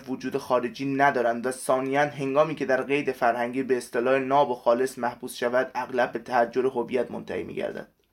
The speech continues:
چل تکه و اصل اجتماع نقیضی.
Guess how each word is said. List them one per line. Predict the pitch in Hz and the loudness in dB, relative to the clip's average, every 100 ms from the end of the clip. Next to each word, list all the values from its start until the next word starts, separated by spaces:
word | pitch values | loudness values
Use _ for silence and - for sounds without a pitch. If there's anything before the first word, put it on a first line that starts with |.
| _ _ _ _ _ _ _ _ _ _ _ - | _ _ _ _ _ _ _ _ _ _ _ 0
چل | 175 180 | 2 2
تکه | 170 151 165 | 2 0 2
و | 175 | 6
اصل | 156 151 - 156 | 6 4 0 0
اجتماع | 131 - 135 131 139 | 0 -2 -4 -2 0
نقیضی. | 123 110 120 113 113 | -2 -4 -8 -10 -12